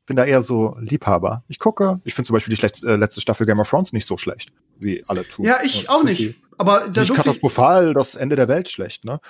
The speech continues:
Speaker 1: Es ist nicht so gut wie die erst-, die, wie die, wie die vorherigen vielleicht, aber na ja.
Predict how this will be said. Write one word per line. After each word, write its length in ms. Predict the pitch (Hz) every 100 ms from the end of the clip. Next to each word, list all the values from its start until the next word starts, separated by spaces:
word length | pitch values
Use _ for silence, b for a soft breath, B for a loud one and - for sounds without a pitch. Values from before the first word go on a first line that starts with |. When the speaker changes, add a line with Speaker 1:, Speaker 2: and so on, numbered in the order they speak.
| B -
Speaker 1:
Es 80 | 113
ist 180 | 117 - _ -
nicht 220 | 120 -
so 160 | 127 123
gut 160 | 131
wie 60 | 120
die 80 | 113
erst-, 280 | 110 143 -
die, 180 | 110 107
wie 100 | 98
die, 200 | 104 95
wie 80 |
die 120 | 95 98
vorherigen 560 | - 101 131 170 180
vielleicht, 580 | 180 170 165 175 - -
aber 300 | 110 98 90 _ _ -
na 160 | 101
ja. 200 | 87 117